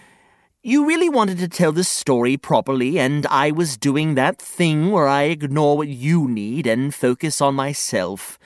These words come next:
I'm, I'm sorry. I know making a deadline means a lot to you, mate, and I almost ruined the story.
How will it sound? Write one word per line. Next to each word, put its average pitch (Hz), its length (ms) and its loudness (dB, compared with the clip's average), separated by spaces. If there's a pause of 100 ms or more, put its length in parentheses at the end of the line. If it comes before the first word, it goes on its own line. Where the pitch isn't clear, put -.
(500)
I'm, 160 600 2 (520)
I'm 175 440 2
sorry. 113 800 -2 (500)
I 311 200 4
know 262 180 4
making 196 340 0
a 214 60 2
deadline 156 560 0
means 147 220 -2
a - 40 -2
lot 117 260 2
to - 120 -6
you, 110 100 -2
mate, 120 380 -2
and 139 300 -2
I 175 300 0 (200)
almost 233 580 0
ruined 190 300 0
the 240 60 -2
story. 107 720 -4